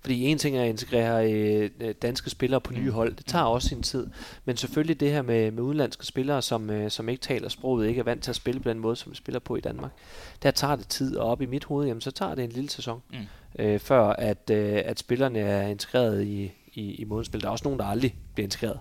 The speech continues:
Speaker 1: Men, øh, men det tager et lille års tid, og så, øh, er jeg jo rigtig spændt på at se, øh, netop Taboada og, øh, ja, faktisk mest ham, øh, i næste sæson, hvor jeg også tror, at han virkelig kan tage et, øh, kvantespring. Han kan mange ting.
Speaker 2: Mm.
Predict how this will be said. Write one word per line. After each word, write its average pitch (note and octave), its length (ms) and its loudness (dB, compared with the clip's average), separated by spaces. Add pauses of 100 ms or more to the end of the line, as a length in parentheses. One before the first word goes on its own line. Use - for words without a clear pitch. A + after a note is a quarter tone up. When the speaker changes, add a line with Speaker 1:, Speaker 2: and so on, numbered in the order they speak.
Speaker 1:
Men, A2+ 280 0
øh, A2 240 4 (420)
men A#2 140 0
det D3+ 100 2
tager E3+ 180 2
et C3 120 0
lille C#3 180 -2
års B2 180 -2
tid, - 340 -2
og A#2+ 160 0
så, - 140 2 (180)
øh, A#2+ 80 8
er G#2+ 200 4
jeg A2 60 2
jo G#2+ 160 2
rigtig - 180 -2
spændt - 240 -2
på A#2 100 -2
at G#2+ 60 -2
se, - 300 -2
øh, G#2+ 360 0
netop A#2 240 -2
Taboada G#2+ 500 0
og, A2 340 0 (640)
øh, F#2+ 280 2
ja, - 100 0
faktisk A2+ 300 0
mest B2+ 180 2
ham, A2 200 -2 (180)
øh, G#2+ 540 4
i A#2+ 80 -6
næste A2 340 0
sæson, A2+ 380 -6
hvor A#2+ 120 0
jeg G#2 100 2
også - 200 -2
tror, A2+ 180 0
at G2+ 60 -6
han G#2+ 180 -6
virkelig A#2+ 280 -6
kan A2+ 100 -8
tage A2 140 -4
et, - 160 -8
øh, A2 220 -4
kvantespring. - 580 -10
Han A2+ 120 -8
kan C#3 160 4
mange B2+ 140 -4
ting. - 160 -8 (200)
Speaker 2:
Mm. C3 60 -14